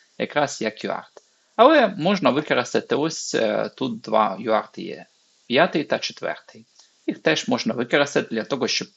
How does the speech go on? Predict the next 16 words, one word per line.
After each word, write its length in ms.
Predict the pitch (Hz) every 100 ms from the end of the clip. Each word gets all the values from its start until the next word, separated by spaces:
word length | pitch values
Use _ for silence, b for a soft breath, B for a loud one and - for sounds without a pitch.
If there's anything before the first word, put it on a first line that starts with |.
| _ -
під'єднати 800 | 117 107 101 95 117 147 185
ось 260 | 175 135 -
цю 260 | - 113 113
плату 720 | - 113 151 156 160 156 160
з 380 | - - 170 165
сім, 360 | - 165 165 170 b b b -
а, 240 | 165 147
по 380 | 147 170 165 156 _ b b b
модулям 600 | - 151 156 143 147 143
до 420 | 113 135 156 147
нашого, 800 | 117 120 131 - 127 113 117 113 117 _ -
а, 160 | 110
політного 500 | 110 107 104 110 104
контролера. 580 | - 101 - - - - - _ _ _ _ _ _
Ну, 240 | 427 427 -
е, 280 | 135 123 -